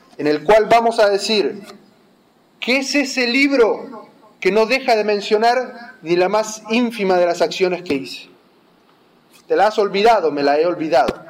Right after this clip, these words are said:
de tanto que hemos hecho. Pero ese día, en ese libro, está mencionado todo.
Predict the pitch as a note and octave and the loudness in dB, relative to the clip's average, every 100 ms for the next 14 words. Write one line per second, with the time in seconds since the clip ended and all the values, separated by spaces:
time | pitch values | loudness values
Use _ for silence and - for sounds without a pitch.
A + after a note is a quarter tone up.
0 | - _ _ _ _ - - - G3+ A3 | -20 _ _ _ _ -20 -12 0 0 0
1 | G3 F#3+ E3+ D#3 D3 - - E3+ A3+ A3+ | -4 -2 -4 -4 -6 -6 0 0 2 0
2 | G#3 B3+ C#4+ C#4 B3 - - - - - | 2 2 0 -2 -14 -18 -20 -20 -18 -2
3 | B3 C#4 D#4+ C#4 B3 C#4+ D4 D#4 D4 - | 2 2 0 -2 0 0 0 -2 -4 -16
4 | - - _ - - G3+ F#3+ E3 - E3 | -20 -20 _ -20 -4 -2 -2 -6 -6 -2
5 | G3+ F#3 E3+ F3 A3+ D3 F#2+ - | 0 -2 -4 2 2 2 -4 -8